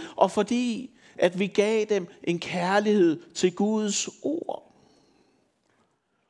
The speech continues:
Og det betyder jo, at, at vi ønsker at sende bibeltroende unge mennesker ud i verden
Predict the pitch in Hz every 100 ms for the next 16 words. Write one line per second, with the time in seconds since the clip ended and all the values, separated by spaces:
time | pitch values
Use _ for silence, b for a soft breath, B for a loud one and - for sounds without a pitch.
0 | B B B 208 240 247 - 254 262 226
1 | 214 214 - B B _ - 208 170 175
2 | 254 220 220 240 233 196 147 117 - B
3 | B 190 202 - 214 214 214 196 B B
4 | - - - 226 240 233 240 - - 202
5 | 202 202 202 208 208 240 233 202 196 220
6 | - 190 208 233 220 170 214 220